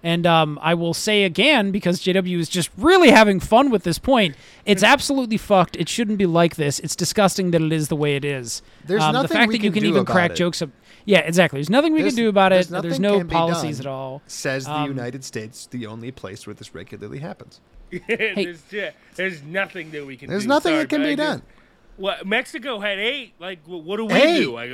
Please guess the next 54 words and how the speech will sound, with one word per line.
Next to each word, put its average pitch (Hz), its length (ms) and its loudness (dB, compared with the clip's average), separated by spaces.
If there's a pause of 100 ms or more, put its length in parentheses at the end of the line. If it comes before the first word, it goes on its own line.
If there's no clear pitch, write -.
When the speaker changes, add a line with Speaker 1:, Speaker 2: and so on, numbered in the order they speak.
Speaker 3:
we 135 80 -12
just 156 180 -4
Speaker 2:
Hey. 269 220 4
Speaker 3:
have 247 80 2
two 208 80 -6
hundred 214 200 -2
eighty-eight, 180 540 -6
you 139 80 -12
know? 185 120 -6
I 254 160 -2
Speaker 2:
We're 208 80 0
Speaker 3:
don't 285 80 -2
Speaker 2:
the 190 40 -4
Speaker 3:
know. 302 120 -6
Like, 302 160 -6
what, 330 120 -8 (760)
what 226 120 -2
do 262 60 -4
you 254 80 -8
want? 247 220 -2 (380)
Speaker 2:
There's 180 220 -10
two - 140 -8
Speaker 1:
Speaking 294 180 2
of 185 60 4
Speaker 2:
things 139 200 0
Speaker 1:
which 175 120 -2
Speaker 2:
that 160 40 -6
we're 170 100 -2
the 156 60 -2
best 135 360 -4
at. 98 180 -10
We're 127 80 -10
three 180 240 -6
generations 165 540 -8
ahead 139 200 -6
of 131 80 -10
everybody 127 380 -8
in 107 60 -14
the 110 60 -16
military, 156 640 -8
and 180 420 -10 (260)
we 131 120 -8
make 156 200 -8
sure 160 380 -6
that 135 240 -8
kids 165 320 -6
experience 147 640 -8
war 135 240 -6
as 143 160 -10
early 254 240 -4
as 135 80 -8
possible. - 460 -8 (500)
Speaker 3:
<laughs> 208 80 -14 (260)
Well, 117 220 -20